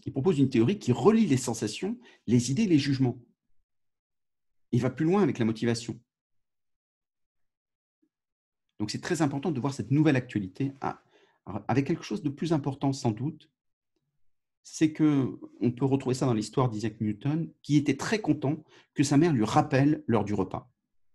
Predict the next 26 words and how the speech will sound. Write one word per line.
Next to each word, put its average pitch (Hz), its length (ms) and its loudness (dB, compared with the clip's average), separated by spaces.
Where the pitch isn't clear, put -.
Tant 139 120 4
ces 135 160 2
travaux 147 260 4
le 135 100 6
passionnaient, 139 380 2
il 170 60 2
savait 160 300 0
qu'il 113 140 0
allait 113 140 2
oublier 127 480 2
de 104 40 4
manger 120 500 4
et - 80 0
que 123 80 0
finalement 120 260 4
il 113 40 0
serait 104 140 -4
fatigué, 117 440 0
il 101 160 -4
travaillerait 101 360 2
moins. 156 260 2
Et 123 60 4
donc, 170 160 4
il 131 40 4
était 127 160 0
très 196 200 2